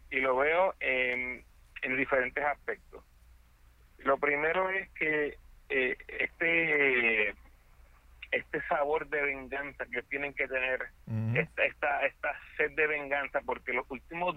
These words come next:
Speaker 1: dos años han sido eliminados por los Capitanes de Arecibo, han sido eliminados en cuartos de final. O sea que esto es un, es un factor adicional a lo que tal vez digan los números o diga lo,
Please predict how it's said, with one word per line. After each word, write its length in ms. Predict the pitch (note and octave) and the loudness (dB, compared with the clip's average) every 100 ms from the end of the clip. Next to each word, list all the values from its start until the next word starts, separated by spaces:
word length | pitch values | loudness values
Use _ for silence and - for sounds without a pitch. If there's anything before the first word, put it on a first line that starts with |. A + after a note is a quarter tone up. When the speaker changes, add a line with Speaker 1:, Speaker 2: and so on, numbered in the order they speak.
| C3 C3 | -6 -2
Speaker 1:
dos 320 | E3 F3+ - - | 0 0 -4 -4
años 600 | F3+ E3 C3+ B2+ C3+ - - - - - - | -2 -2 -2 -4 -6 -10 -20 -20 -20 -14 -4
han 180 | B2+ B2+ | -4 -2
sido 240 | C#3+ D#3 | 2 4
eliminados 720 | D#3+ F3 F3 D3 D3+ G3+ B3 - - | 2 0 -2 0 0 -2 -10 -20 -4
por 100 | B2 | -2
los 120 | A2+ | -2
Capitanes 460 | - A2 A2+ A2 A2 | -4 -6 -2 -2 2
de 60 | B2 | 2
Arecibo, 460 | A#2+ D#3+ G3+ C#3 - - - - | 2 0 -6 -8 -12 -20 -20 -12
han 140 | A#2 - | -10 0
sido 120 | B2 | 2
eliminados 380 | C#3 C3+ C#3 D3+ | 2 2 2 0
en 120 | C#3 | 2
cuartos 300 | C3 A#2+ C#3 | 2 2 0
de 100 | D3+ | -2
final. 220 | E3+ D3+ | 0 2
O 80 | C#3 | 2
sea 160 | F3 F#3+ | 2 -2
que 160 | F3 - | -6 -4
esto 340 | D#3+ F3 - G3 | -4 -4 -4 -2
es 80 | |
un, 480 | F#3+ G3 F#3+ F#3 D#3+ - | -2 -2 -4 -8 -12 -6
es 120 | C#3+ | -2
un 160 | E3+ F3 | -2 0
factor 420 | F3+ E3+ F3 F#3 - | 0 0 0 0 0
adicional 840 | D3+ D3 C#3+ - C#3 D3 E3 D3+ - - - - | 0 -2 -10 -10 -8 -4 -4 -4 -10 -20 -20 -6
a 100 | B2+ | -2
lo 120 | B2 | 0
que 120 | B2+ | -2
tal 200 | B2 C3 | -2 -4
vez 200 | B2+ C#3+ | -2 -2
digan 300 | C#3 C#3 C#3 | 0 -2 -2
los 140 | C3 B2 | -4 -6
números 840 | B2+ C#3+ C#3+ C#3 C3 C3 B2+ - - - - | -4 -2 0 0 2 2 0 -6 -20 -20 0
o 160 | A#2+ A#2 | 2 2
diga 380 | A#2 B2 C3 - | 2 4 2 0
lo, 240 | C3 B2+ | -2 -2